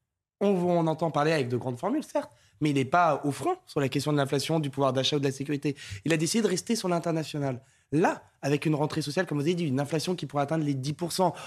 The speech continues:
Actuellement, je crois qu'il y a un Français sur sept ou sur huit qui est presque sous le seuil de pauvreté. Un chômage entre six et huit millions de personnes. Ce sont des enjeux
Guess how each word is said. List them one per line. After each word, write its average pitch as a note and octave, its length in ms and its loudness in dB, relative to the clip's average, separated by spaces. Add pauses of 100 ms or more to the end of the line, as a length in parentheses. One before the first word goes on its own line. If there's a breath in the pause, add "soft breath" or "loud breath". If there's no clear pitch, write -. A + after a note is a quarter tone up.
(200 loud breath)
Actuellement, F3 440 2
je E3+ 100 0
crois F3 140 2
qu'il D#3 160 -4
y D3 60 4
a D3 180 0
un F#3 160 4
Français F3 340 -2
sur D#3+ 300 -4
sept G#3 360 0
ou F3+ 40 -2
sur D#3 140 -2
huit F#3 260 0
qui D3+ 240 0
est C#3+ 140 2 (240 loud breath)
presque G#3+ 320 0
sous - 120 -2
le D3 80 2
seuil - 380 0
de D#3+ 140 2
pauvreté. F#3+ 560 4 (240 loud breath)
Un E3 80 2
chômage F#3 360 2
entre D#3 220 -4
six A3 380 -2
et - 20 2
huit E3 320 2
millions G3+ 320 4
de F#3+ 60 -2
personnes. G3 320 2 (240 loud breath)
Ce - 120 -6
sont D3+ 140 0
des D3 180 4
enjeux C#3 260 0